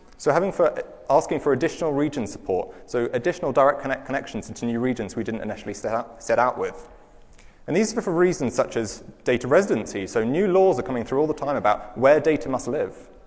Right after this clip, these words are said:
Maybe new growth opportunities, so actually deploying our products into new markets. And actually for latency requirements too. So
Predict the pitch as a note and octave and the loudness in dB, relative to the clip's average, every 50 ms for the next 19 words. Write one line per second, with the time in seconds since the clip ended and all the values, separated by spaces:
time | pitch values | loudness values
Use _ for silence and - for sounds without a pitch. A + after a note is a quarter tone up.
0 | - - - - _ _ - - - - - - - - C3 B2+ C#3 C3+ C3 C3 | -20 -20 -20 -20 _ _ -20 -20 -20 -20 -20 -16 -4 -2 0 0 0 0 -2 -4
1 | - - - - - - C3 B2+ C#3 D3+ B2 C#3+ D#3+ G3 G#3+ A3 C#3 - C#3 A2 | -8 -14 -16 -18 -10 -4 -2 0 0 0 4 6 6 6 6 4 2 -2 -2 -6
2 | A2 G#2 G2+ G2 F#2+ F#2 - F#2+ F#2+ F#2+ - - C3 D3+ - - E3 D#3+ - - | -8 -6 -6 -6 -6 -6 -6 -6 -6 -6 -4 2 4 4 4 4 0 -2 -2 -4
3 | - - E3+ F3 F3+ E3 D#3+ D3 C3+ - - E3 D3 - - C3 A#2+ - - C3+ | 0 4 4 6 6 4 2 0 -2 0 2 2 2 2 2 -4 -6 -4 -2 -2
4 | C#3 C3 C3 D#3+ G#3 G3+ - - - - - - - - - - - - - - | 0 2 2 2 0 0 -2 -6 -8 -8 -8 -12 -18 -20 -20 -20 -20 -20 -20 -20
5 | - - - - - - - - - - - D#3 F#3+ A#3 A3+ - C4+ - F3 F3 | -20 -20 -20 -20 -20 -20 -20 -20 -20 -16 -4 0 0 0 0 0 0 0 2 4
6 | F3+ F#3+ G3 F#3+ F3 D#3+ - - D3+ D3+ C#3+ D#3 D3+ D3 C#3 B2 - - - D#3+ | 4 2 2 0 -4 -8 -6 -2 -2 -2 0 0 0 -2 -2 -4 -6 -4 -2 -2
7 | B2+ G#2 - - A#2+ B2 | -2 -2 0 0 0 0